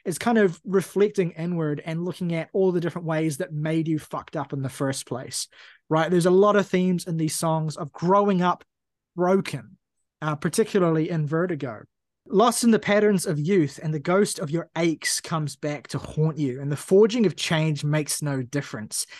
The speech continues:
Memories fly through the mask of your life, shielding you from time. The years that burst the shell that you gained, hunched over in apathetic grief."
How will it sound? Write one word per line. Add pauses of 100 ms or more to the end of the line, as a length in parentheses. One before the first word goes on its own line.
(100)
Memories
fly
through
the
mask
of
your
life,
shielding
you
from
time. (360)
The
years
that
burst (200)
the
shell (220)
that
you
gained, (260)
hunched
over
in
apathetic
grief."